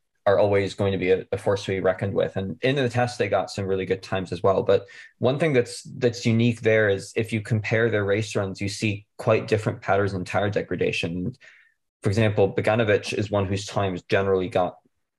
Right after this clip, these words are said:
increased as he went along in the run. And, like, you see that his pace is dropping off. But Paul Aron has a few runs, and especially Zach O'Sullivan, where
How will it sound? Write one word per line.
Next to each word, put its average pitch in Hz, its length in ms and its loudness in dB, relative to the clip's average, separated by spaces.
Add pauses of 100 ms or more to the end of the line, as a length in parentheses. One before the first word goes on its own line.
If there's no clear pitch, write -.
(140)
increased 104 500 0
as 95 140 -2
he 92 80 -2
went 90 140 0
along 87 260 0
in 87 100 -2
the 82 80 0
run. 90 260 2
And, 85 140 -4
like, 85 160 -8
you 95 60 -4
see 92 480 -2
that 80 340 0 (520)
his 95 160 -2
pace 101 260 2
is 87 100 -2
dropping 90 380 0
off. 90 280 0
But - 260 0
Paul 104 220 4
Aron 98 360 4
has 95 180 -6
a 87 60 -6
few 98 200 -4
runs, 87 320 0
and 87 240 -4
especially 113 540 0
Zach 85 240 0
O'Sullivan, 87 480 0
where - 160 -10